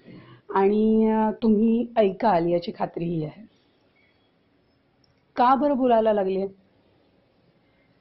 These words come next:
कसं आहे ना, की आपल्या आजूबाजूला अनेक गोष्टी घडत असतात, बघायला मिळत असतात, ऐकायला मिळत असतात, वाचायला मिळत असतात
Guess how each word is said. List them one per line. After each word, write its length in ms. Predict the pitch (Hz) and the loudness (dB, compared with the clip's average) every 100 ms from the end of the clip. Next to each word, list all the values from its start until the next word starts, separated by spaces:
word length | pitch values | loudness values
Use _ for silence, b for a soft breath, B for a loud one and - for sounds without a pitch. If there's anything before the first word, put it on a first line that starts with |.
| _ _ _ _ - | _ _ _ _ -6
कसं 220 | 214 - | -2 0
आहे 60 | 262 | 0
ना, 140 | 214 | -2
की 120 | 220 | -2
आपल्या 320 | 214 190 220 220 | -4 -2 -2 -2
आजूबाजूला 720 | 196 220 220 214 220 220 226 - | -2 -4 -4 -2 -2 0 -2 -2
अनेक 300 | 214 254 214 | -2 -2 -2
गोष्टी 520 | 208 196 - 196 170 - - - _ _ _ _ _ _ - | -4 -4 -6 -8 -8 -14 -20 -20 _ _ _ _ _ _ -8
घडत 300 | 190 202 180 | -4 -2 -4
असतात, 320 | - 180 170 - _ _ _ _ _ _ _ _ _ _ _ _ _ _ _ _ _ _ - | -10 -12 -14 -18 _ _ _ _ _ _ _ _ _ _ _ _ _ _ _ _ _ _ -12
बघायला 440 | 190 190 202 202 | -4 -2 0 0
मिळत 300 | 202 185 175 | 0 0 -2
असतात, 320 | 175 - 180 180 | -4 -4 -4 -4
ऐकायला 380 | 165 196 185 | -4 -4 -2
मिळत 300 | 190 170 165 | -2 -4 -6
असतात, 340 | 165 - 180 165 | -8 -8 -6 -6
वाचायला 680 | - 180 170 165 208 202 220 | -6 -6 -4 -4 -4 -2 0
मिळत 340 | 220 175 170 | -2 -2 -4
असतात 340 | 160 - 170 | -8 -8 -12